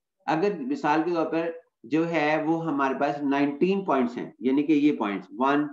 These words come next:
टू, थ्री, फ़ोर, फ़ाइव, सिक्स, सेवन और एट, नाइन, ये नाइनटीन बन जाए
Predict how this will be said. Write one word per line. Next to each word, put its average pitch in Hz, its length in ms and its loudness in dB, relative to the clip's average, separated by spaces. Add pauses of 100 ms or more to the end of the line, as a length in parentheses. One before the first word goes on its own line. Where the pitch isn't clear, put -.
टू, 127 280 0
थ्री, 117 360 -2 (500)
फ़ोर, 147 200 6
फ़ाइव, 123 260 2
सिक्स, 123 360 -6 (180)
सेवन 120 680 0
और 120 220 0
एट, 135 220 4
नाइन, 120 320 4
ये 147 100 4
नाइनटीन 143 560 4
बन 113 160 2
जाए 95 220 -8